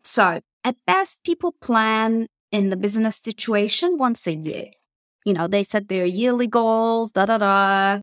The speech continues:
That's the best scenario. And then come March, they forget about it.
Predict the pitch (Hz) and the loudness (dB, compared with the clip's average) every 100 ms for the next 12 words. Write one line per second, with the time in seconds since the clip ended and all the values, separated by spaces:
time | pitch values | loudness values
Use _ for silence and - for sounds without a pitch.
0 | - - - - - 226 202 202 - 190 | -8 -6 -6 -4 -4 0 0 0 -4 0
1 | 190 190 190 190 185 190 - 196 175 - | 2 2 2 0 2 0 0 0 -2 -2
2 | 247 247 233 190 185 247 - - - - | 2 2 2 2 2 0 0 0 -2 -4
3 | _ _ 233 - 302 523 214 - - - | _ _ -6 -4 -2 -2 -2 -6 -8 -8
4 | - | -12